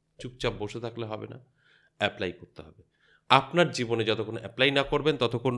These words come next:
আপনার সাথে কিন্তু কিছুই মিলবে না। দেখুন, এই মাসিক রাশিফল বলুন, দৈনিক রাশিফল বলুন, এগুলো just আপনাদের অ্যালার্ট করাই আমার কাজ। অ্যালার্ট করব, এরপর দায়িত্ব আপনাদের। আমি আজ মকর রাশির মাসিক রাশিফল নিয়ে আলোচনা করব। আপনি ভালো করে প্রোগ্রামটা শুনবেন,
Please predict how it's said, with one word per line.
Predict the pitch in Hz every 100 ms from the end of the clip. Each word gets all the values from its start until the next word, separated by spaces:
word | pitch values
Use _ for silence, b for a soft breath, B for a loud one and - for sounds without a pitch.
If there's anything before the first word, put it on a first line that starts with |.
| -
আপনার | - 113 - 151
সাথে | - 135
কিন্তু | 131 120 117
কিছুই | - 107 120
মিলবে | 98 85 82
না। | 80
দেখুন, | 101 156
এই | 208
মাসিক | 175 123 180 180
রাশিফল | 180 185 185 185
বলুন, | 185 185
দৈনিক | 127 117 147
রাশিফল | 160 156 156 160
বলুন, | 151 156 160 156 B B B
এগুলো | 156 190
just | 180 180 185
আপনাদের | 170 170 160
অ্যালার্ট | 117 117 117
করাই | 131 120
আমার | 104 95
কাজ। | 87 82 - - _ _ _ _ _ _ _
অ্যালার্ট | 107 113 127 -
করব, | 131 131 143 - _ _ -
এরপর | 127 127 131 120
দায়িত্ব | 107 101 - 110 -
আপনাদের। | 85 - 82 78 73 _
আমি | 127 151 202 -
আজ | 151 151
মকর | 147 117 165 160
রাশির | 156 - 151 -
মাসিক | 127 123 156
রাশিফল | 147 - 135 131
নিয়ে | 127 113
আলোচনা | 110 123 123
করব। | 123 123 131 B B B B
আপনি | 127 127 156
ভালো | 135 131
করে | 127 131
প্রোগ্রামটা | 123 113 117 113
শুনবেন, | - 120 117 123